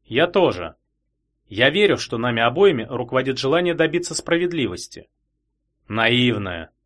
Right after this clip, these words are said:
Нами руководит генерал». Подполковник повысил голос и тут же перешел на вкрадчивый тон. «И он намекнул, что рапорт о добровольной отставке в сложившихся обстоятельствах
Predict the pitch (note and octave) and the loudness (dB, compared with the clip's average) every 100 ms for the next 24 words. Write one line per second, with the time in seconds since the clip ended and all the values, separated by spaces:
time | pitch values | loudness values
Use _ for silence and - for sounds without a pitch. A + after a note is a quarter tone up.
0 | - B2+ D3 D3 D3+ D3+ D3 D3 D3 D#3 | -4 0 2 2 4 4 4 0 0 2
1 | D#3 D3 G2+ E2 _ _ _ _ _ - | 4 4 2 -2 _ _ _ _ _ -14
2 | - G#2+ G2+ G#2+ G2 - G#2 G#2 - G#2+ | -8 -4 -4 -6 -8 -6 -6 -6 -6 -6
3 | D3+ F3 - - _ - A#2+ C3 B2+ C3 | -2 -2 -4 -10 _ -12 -6 -6 -4 -6
4 | B2+ C#3 B2+ B2 - C3 - C3+ C3+ C3 | -6 -4 -4 -6 -4 -6 -6 -8 -8 -8
5 | F2+ D#2+ _ _ _ _ _ _ _ B2 | -10 -12 _ _ _ _ _ _ _ 0
6 | D3 G#3+ F3+ B2 A2+ - F#2+ F#2 - - | 2 2 2 0 -2 -6 -10 -10 -12 -4
7 | D#3 E3 E3 E3+ F3 D3+ D3+ D#3+ E3 D#3+ | 2 2 2 -2 -2 -2 2 2 4 4
8 | D#3+ D#3+ - G#3+ G#3 - G2+ - - C#3 | 2 0 0 0 0 -4 -10 -10 -4 -2
9 | D3 D3 D3 - D#3 D3+ - F3+ G#3 G3+ | -2 -6 -8 -4 -2 -2 0 0 0 -2
10 | A2 - G2 | -6 -8 -12